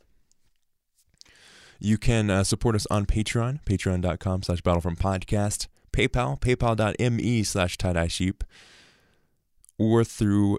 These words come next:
Utini, utini dot com slash battlefront, and the first three will get a shirt for, uh, the Star Wars Battlefront Podcast subscription. You can use code S W B Podcast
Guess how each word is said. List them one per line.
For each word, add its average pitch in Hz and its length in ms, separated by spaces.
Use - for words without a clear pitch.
Utini, 95 680
utini 92 420
dot 90 220
com 101 300
slash 95 340
battlefront, - 800
and 92 100
the 85 80
first - 300
three 95 180
will 85 220
get 87 240
a 87 80
shirt - 500
for, 80 480
uh, 78 220
the 85 80
Star 85 240
Wars 80 180
Battlefront 80 400
Podcast 78 440
subscription. 92 600
You 80 120
can 80 120
use 80 340
code - 280
S - 180
W 82 180
B 80 100
Podcast 82 720